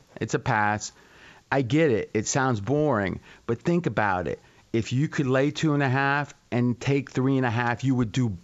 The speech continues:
both at the same time. Three is gonna fall that often. So how much is it worth? It's worth about twenty cents. So if minus one ten is the standard,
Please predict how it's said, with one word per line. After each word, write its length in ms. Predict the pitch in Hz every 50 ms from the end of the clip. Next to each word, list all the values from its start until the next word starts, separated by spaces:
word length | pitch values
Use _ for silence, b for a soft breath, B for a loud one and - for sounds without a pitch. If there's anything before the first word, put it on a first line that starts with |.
| _ -
both 400 | 127 127 143 143 127 120 - -
at 140 | 113 104
the 80 | - 110
same 420 | - - - 127 120 117 113 107
time. 520 | 101 - 113 123 123 123 113 107 98 90 85
Three 560 | - - - 110 107 123 131 127 127 123 120
is 220 | - - 110 101
gonna 200 | 95 120 113 107
fall 560 | - - - 123 117 113 110 107 104 101 98 B B B B -
that 360 | 101 117 113 107 107 - -
often. 560 | 98 113 120 117 110 107 - - 90 76 - - B B B B B B
So 160 | B - 135
how 160 | 117 117 151 160
much 240 | 170 165 - -
is 140 | 156 151 139
it 100 | 147 -
worth? 460 | - 120 135 143 170 214 240 247 -
It's 160 | 262 - - -
worth 240 | 143 160 170 170
about 240 | 170 139 151 139 -
twenty 400 | - - - 123 120 113 117 131
cents. 600 | 127 - - - 277 131 104 - - - - - B B B B B B
So 280 | - - 143 131 131
if 100 | 127 123
minus 340 | 139 151 170 196 196 175 -
one 180 | 185 180 175 170
ten 240 | 175 165 185 190 180
is 140 | 147 120
the 80 | 110 117
standard, 800 | - - - 175 190 208 202 185 143 113 110 107 107 107 123